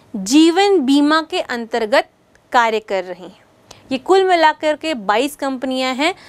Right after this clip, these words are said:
जो कि आप अपने स्क्रीन पर देख सकते हैं।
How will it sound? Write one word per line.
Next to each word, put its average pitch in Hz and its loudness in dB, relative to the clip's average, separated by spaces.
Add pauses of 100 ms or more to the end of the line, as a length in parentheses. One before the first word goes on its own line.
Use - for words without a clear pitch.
(160)
जो 254 0
कि 269 -2
आप 285 2
अपने 247 -6 (360)
स्क्रीन 208 -4
पर 254 0
देख 233 -6
सकते - -12
हैं। - -20